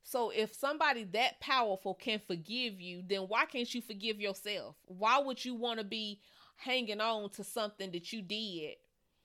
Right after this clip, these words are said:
in a past relationship or in, in the past, whether you was in a relationship or whether you wasn't in a relationship? Why would you wanna be holding on to s-, a mistake that you made? You learn from it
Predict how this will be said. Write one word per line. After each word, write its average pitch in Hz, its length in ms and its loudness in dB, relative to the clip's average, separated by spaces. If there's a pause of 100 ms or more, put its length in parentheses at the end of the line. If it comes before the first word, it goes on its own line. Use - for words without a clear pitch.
(480)
in 214 180 4
a 180 260 2 (240)
past 226 400 6
relationship 208 720 -2
or 185 600 0
in, 185 360 -6 (240)
in 214 180 -4
the 175 60 -6
past, 185 560 2
whether 247 220 -2
you 240 140 -6
was 240 120 -2
in 220 120 -2
a 208 60 -4
relationship 220 460 -6
or 208 80 -8
whether 202 200 -2
you 180 180 -10
wasn't 196 280 0
in 185 60 -8
a 180 60 -12
relationship? 180 420 -8
Why 214 200 4
would 247 200 0
you 233 80 -8
wanna 214 200 -4
be 185 140 -8
holding 202 400 -2
on 208 220 0
to 190 320 -8 (320)
s-, - 200 -16
a 202 80 2
mistake 220 520 0
that 180 220 -10
you 214 80 -6
made? 185 480 2 (680)
You 214 180 -2
learn 233 340 4
from 302 360 -2
it 302 120 -4